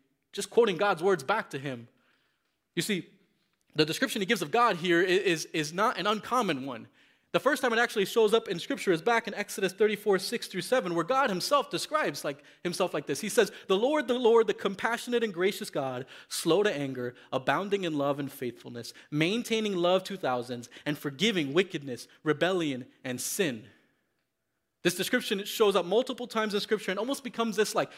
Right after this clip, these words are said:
favorite memory verse of God's people. But Jonah takes this memory verse and he, he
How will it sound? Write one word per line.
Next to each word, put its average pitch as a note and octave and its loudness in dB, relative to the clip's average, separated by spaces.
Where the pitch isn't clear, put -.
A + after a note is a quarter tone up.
favorite A3 0
memory F3 0
verse C#3 0
of D3 -12
God's D3 -2
people. A#3+ -2
But F#3 6
Jonah A3+ 2
takes - -2
this G3 0
memory F3+ 0
verse F#3+ 2
and F#3 0
he, G3 -2
he F#3+ -6